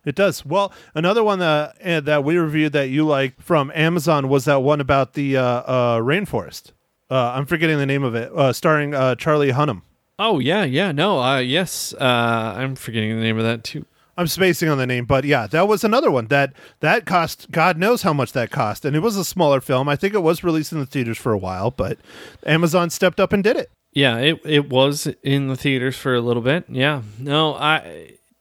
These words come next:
Speaker 2: it's, it's amazing. Uh, you know, with Amazon, I, and we've already talked about this multiple times, but we cannot explain how much we love Miss Maisel.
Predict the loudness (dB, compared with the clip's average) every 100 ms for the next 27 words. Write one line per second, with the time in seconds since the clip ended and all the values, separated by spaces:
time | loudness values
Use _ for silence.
0 | _ -6 -4 -6 -4 -4 -2 2 4 4
1 | 2 0 0 0 0 0 -4 -10 -16 -18
2 | -20 -16 -10 -4 -2 -2 0 2 2 2
3 | 0 0 0 -2 -2 -6 -18 _ -6 -4
4 | -4 -6 -2 0 4 2 2 -2 -4 -4
5 | -6 -6 -6 -8 -8 -10 -12 -16 _ _
6 | 0 0 0 -6 -4 0 2 0 -4 -10
7 | -12 -16 -16 -6 -4 -4 -2 -4 -2 0
8 | 2 4 4 0 -8 _ -10 -10 -2 0
9 | 2 2 0 0 -2 -4 -4 -2 0 0
10 | -2 -8 -6 -2 -2 -2 -6 -10